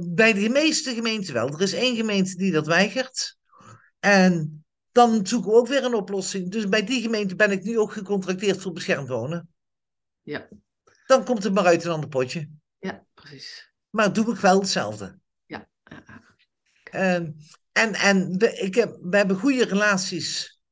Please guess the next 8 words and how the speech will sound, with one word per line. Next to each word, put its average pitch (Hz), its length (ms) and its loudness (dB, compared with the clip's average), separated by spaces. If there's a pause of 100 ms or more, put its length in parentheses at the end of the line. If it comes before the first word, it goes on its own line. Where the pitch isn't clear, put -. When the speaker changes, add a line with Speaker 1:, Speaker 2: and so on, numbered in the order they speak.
(520)
Speaker 1:
met, 175 520 0
met 175 320 -2
woningcoöperaties. 196 1400 -2 (920)
Dus 190 280 -2
tot 190 220 0
nu 240 160 -2
toe, 185 400 -4
ehm, 156 520 2